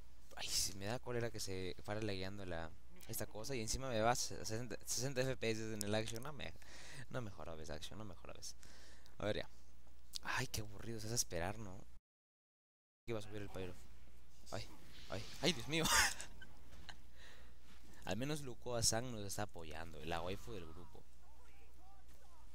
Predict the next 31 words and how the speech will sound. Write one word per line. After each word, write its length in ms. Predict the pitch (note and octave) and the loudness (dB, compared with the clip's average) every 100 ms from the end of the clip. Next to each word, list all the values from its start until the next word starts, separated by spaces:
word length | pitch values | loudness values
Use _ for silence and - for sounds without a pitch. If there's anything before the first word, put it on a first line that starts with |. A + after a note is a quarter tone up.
| - - - - - | -4 -4 -4 -4 -4
Bueno, 280 | - F#2+ F#2+ | -2 -2 -2
tenemos 320 | - G#2 C3 | 0 0 2
que 100 | D#3 | 2
reconocer 480 | A#2+ G#2 F2 D#2+ A2 | 2 2 -2 -2 0
que 100 | C3+ | 0
nuestro 300 | A2 F2+ E2+ | -2 -4 -6
equipo 340 | E2 - - - - - - - | -6 -4 -4 -6 -4 -4 -4 -4
no 80 | C#3 | -2
es 100 | D3+ | 0
tan 160 | - - | 0 -2
bueno, 280 | - - | -2 -2
¿no? 100 | - - | 0 0
Pero, 180 | - - | 0 0
ay, 300 | - D#4+ E4 - - - - - - | 0 2 0 0 -2 0 0 0 0
es 140 | E3 | 2
lo 100 | E3+ | 2
que 160 | - F#2 | 2 2
hay, 140 | F#2 | 2
es 80 | B2 | 0
lo 100 | G#2 | 0
que 120 | E2 | 0
hay. 100 | D#2 | -2
No 100 | - | -2
hay 60 | D3 | -2
que 100 | D#3 | -2
molestarse 460 | A#2+ F#2+ - - | -2 -2 0 0
con 120 | - | -2
los 140 | F#2 - | -2 -2
equipos, 420 | - F#2+ F2+ E2 | 0 -2 -2 -2
Dios 140 | F2 E2+ | -2 -4
mío. 220 | F2+ D#2 | -4 -4